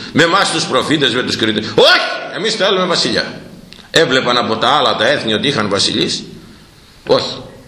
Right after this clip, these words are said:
"Βρε τι λέτε, τι ζητάτε από τον Θεό, είστε βλάστημοι", τους έλεγε ο Σαμουήλ ο προφήτης,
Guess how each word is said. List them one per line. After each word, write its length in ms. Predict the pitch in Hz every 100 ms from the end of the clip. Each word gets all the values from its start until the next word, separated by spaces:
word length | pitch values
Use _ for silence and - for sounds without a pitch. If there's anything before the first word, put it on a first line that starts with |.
| - - - - - - - - -
"Βρε 160 | - 226
τι 140 | 240
λέτε, 320 | 247 220 190
τι 120 | 180 220
ζητάτε 440 | 190 185 190 175
από 80 | 156
τον 120 | 160
Θεό, 160 | 151 190
είστε 220 | - 180
βλάστημοι", 520 | 156 247 254 381 180
τους 180 | 170 170
έλεγε 280 | 185 170 160
ο 40 |
Σαμουήλ 380 | 170 160 180 175
ο 60 |
προφήτης, 580 | 143 143 156 240 220 190